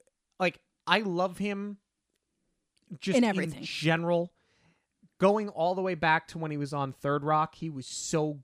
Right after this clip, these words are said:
Speaker 1: good on Third Rock. He is incredible here. Like, I was so cautiously optimistic when I heard that he was playing Jiminy Cricket,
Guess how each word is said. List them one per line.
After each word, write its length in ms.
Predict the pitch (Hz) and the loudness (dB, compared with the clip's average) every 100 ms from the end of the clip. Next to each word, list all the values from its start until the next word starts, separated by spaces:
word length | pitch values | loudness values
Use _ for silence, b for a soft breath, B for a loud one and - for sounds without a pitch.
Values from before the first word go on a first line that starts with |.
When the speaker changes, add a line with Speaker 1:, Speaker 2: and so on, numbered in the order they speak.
| - | -4
Speaker 1:
good 220 | 151 151 | -2 -2
on 160 | 143 | -4
Third 280 | 139 151 143 | -2 0 0
Rock. 280 | 147 147 - _ _ _ _ _ _ _ _ | 2 0 -2 _ _ _ _ _ _ _ _
He 400 | - 226 247 208 | -4 0 4 4
is 300 | 165 156 - | 4 0 -6
incredible 1080 | 151 139 131 - - 143 143 135 131 107 95 | -8 -6 -8 -12 -16 -10 -6 -6 -6 -10 -14
here. 340 | - 127 104 110 | -16 -14 -12 -4
Like, 220 | 185 196 _ b b b b _ _ b b b _ - | -2 -2 _ b b b b _ _ b b b _ -6
I 120 | 220 | -4
was 180 | 226 - | -6 -8
so 300 | - 294 320 | -4 -2 -2
cautiously 800 | - - 214 - 208 - 185 | -4 0 0 0 -6 -2 2
optimistic 760 | 160 165 - 131 127 - 170 - | 4 4 2 -2 -2 -2 -2 0
when 100 | 151 | 0
I 120 | 135 | 0
heard 280 | 117 147 143 | 0 -2 -4
that 140 | 135 | -8
he 180 | - 170 | -12 -12
was 220 | 165 151 | -10 -12
playing 480 | - - 151 143 135 | -14 -14 -12 -12 -14
Jiminy 380 | 127 143 143 127 | -12 -10 -10 -14
Cricket, 440 | - - 143 180 | -16 -12 -10 -10